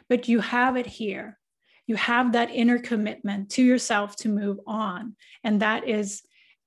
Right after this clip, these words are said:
uh, eliminating that uncertainty. You're creating more certainty by bringing yourself into this, uh, unstuck in from, uh, situation now.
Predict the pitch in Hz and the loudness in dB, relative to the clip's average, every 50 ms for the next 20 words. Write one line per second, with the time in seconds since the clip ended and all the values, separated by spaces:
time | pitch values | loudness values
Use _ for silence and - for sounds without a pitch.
0 | _ _ _ 214 214 233 214 214 220 - - 269 233 240 247 254 277 302 339 330 | _ _ _ -8 -6 -6 -6 -6 -6 -4 0 2 6 8 8 8 8 8 8 8
1 | 311 269 240 226 220 202 202 202 202 202 190 190 196 202 - - 202 202 202 - | 8 6 6 4 2 0 -2 0 0 0 0 0 -2 -4 -4 -4 -4 -4 -4 -4
2 | - - 240 233 233 233 214 208 202 - 202 196 196 208 214 233 233 - - - | -4 -2 0 0 0 -2 -4 -8 -8 -10 -12 -10 -4 -2 0 0 0 -2 0 4
3 | 269 285 311 311 330 311 285 262 285 330 370 370 330 - - - 226 202 196 - | 4 6 8 8 8 8 8 8 8 8 6 6 4 2 0 -2 -2 -2 -2 -4
4 | 202 196 202 - 196 196 190 185 202 214 208 208 214 214 214 214 214 - - - | -6 -8 -6 -4 -4 -4 -2 -2 0 0 0 0 0 0 -2 -4 -6 -12 -20 -20
5 | - - _ _ _ - 196 190 185 190 220 233 262 277 302 302 311 302 294 294 | -20 -20 _ _ _ -6 -4 -2 0 2 6 6 8 10 10 10 10 8 8 6
6 | 285 262 - 247 233 220 226 240 226 214 202 - 208 202 190 196 196 - - - | 4 2 0 -2 -2 -2 -2 -4 -4 -4 -4 -4 -4 -4 -4 -4 -6 -8 -12 -16
7 | _ _ _ _ _ _ _ _ _ _ - 254 214 214 220 220 214 214 294 359 | _ _ _ _ _ _ _ _ _ _ -8 -6 -6 -4 -4 -4 -4 -6 -8 -10
8 | - - _ _ _ _ _ _ _ 247 254 269 311 320 311 - - - - 233 | -14 -20 _ _ _ _ _ _ _ 4 6 8 10 10 8 6 4 2 2 2
9 | 202 190 - - - - 233 226 196 196 - 214 202 202 - 226 214 208 202 202 | 2 0 -2 -6 -4 -2 0 0 0 0 0 -2 -2 -2 -2 -2 -2 0 0 -2
10 | 202 - - - - - 240 226 233 240 226 208 196 196 196 - 220 202 190 190 | -2 -6 -8 -6 0 0 0 2 2 2 2 2 2 0 -2 -4 -6 -6 -6 -6
11 | - - - - - | -6 -8 -8 -10 -12